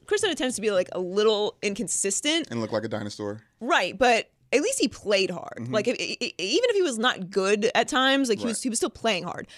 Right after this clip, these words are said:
Speaker 1: I feel like Kevin Love doesn't know. He's like, "Oh, we're, the game started?"
Speaker 2: Yeah. He's like,
Speaker 1: "What's this? Oh, it's a basketball. I'm supposed to do what with this?" And I just, I, I just don't get it. And then,
Speaker 2: Yeah.
Speaker 1: the, and then the next night, he's,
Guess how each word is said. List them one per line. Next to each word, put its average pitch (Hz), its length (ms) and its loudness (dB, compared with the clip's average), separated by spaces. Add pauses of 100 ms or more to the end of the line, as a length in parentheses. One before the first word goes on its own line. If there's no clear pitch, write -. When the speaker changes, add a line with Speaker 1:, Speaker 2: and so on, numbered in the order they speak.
(100)
Speaker 1:
I 202 60 -4
feel 427 100 6
like 508 120 4
Kevin 277 260 2
Love 262 220 4
doesn't 208 260 2
know. 202 460 4
He's 208 140 -2
like, 220 180 2
"Oh, 269 180 6
we're, 190 480 0
the 208 120 -8
game 185 180 -4
started?" 359 340 -2 (1600)
Speaker 2:
Yeah. 123 520 2 (200)
He's 202 180 -8
like, 208 260 2
Speaker 1:
"What's 302 200 -2
this? - 280 -8 (220)
Oh, 262 60 2
it's 240 100 -2
a 226 40 -2
basketball. 202 760 -4
I'm 202 100 0
supposed 214 220 -6
to 196 80 -6
do 202 100 -4
what 170 160 2
with 339 100 -4
this?" - 380 0 (440)
And 277 80 4
I 370 40 4
just, 392 160 -2
I, 262 120 2
I 285 60 2
just 359 120 -2
don't 415 160 4
get 440 120 6
it. - 40 4
And 294 100 4
then, 339 120 4
Speaker 2:
Yeah. 359 140 8
Speaker 1:
the, - 60 0
and 320 80 2
then 349 80 2
the 349 80 -2
next 359 220 2
night, 339 260 4
he's, 285 600 2